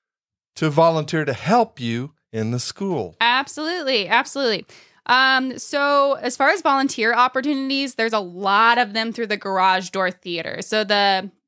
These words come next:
Speaker 2: the Pilot Point Community Opera House that houses the Garage Door Theater is a nonprofit. So we're always in need,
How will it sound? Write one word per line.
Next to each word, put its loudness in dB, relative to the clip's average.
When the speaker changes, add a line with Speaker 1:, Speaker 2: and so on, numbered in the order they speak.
Speaker 2:
the -4
Pilot 0
Point -4
Community -2
Opera -2
House 0
that 2
houses 0
the 0
Garage 2
Door -2
Theater -2
is 2
a 2
nonprofit. 0
So -2
we're 0
always 4
in -6
need, -4